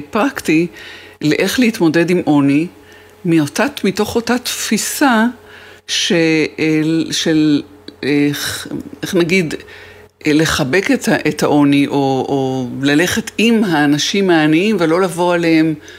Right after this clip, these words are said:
מלמעלה עם, אה, עם פתרונות. ז-, זאת, אה, פרדיגמה שמיושמת כבר גם במחלקות לשירותים חברתיים בישראל. ויש עובדים סוציאליים שלומדים עבודה סוציאלית מודעת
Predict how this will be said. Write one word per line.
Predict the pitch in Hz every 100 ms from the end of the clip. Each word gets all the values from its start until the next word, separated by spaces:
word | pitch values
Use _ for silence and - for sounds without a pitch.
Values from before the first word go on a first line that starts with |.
| -
מלמעלה | 180 175 160 156 156 160 151
עם, | 143 143 143
אה, | 139 135 -
עם | 147 143
פתרונות. | 147 - 151 143 131
ז-, | 127 143 151
זאת, | 147 147 -
אה, | 156
פרדיגמה | 156 143 165 190
שמיושמת | 185 165 160 151 - 175 180 - - - -
כבר | - 151 160 160
גם | 151 160 175
במחלקות | 160 156 - - 156 -
לשירותים | - 143 147 143
חברתיים | - 143 165 226 233 156
בישראל. | 120 123 135 127 123 - - - - - - -
ויש | 147 143 143
עובדים | 143 160 165
סוציאליים | 165 151 165 175
שלומדים | 175 151 151 180 202 - - - - -
עבודה | 170 160 170
סוציאלית | 294 - 220 185 196 220 - 180
מודעת | 180 170 139 185 - 196 -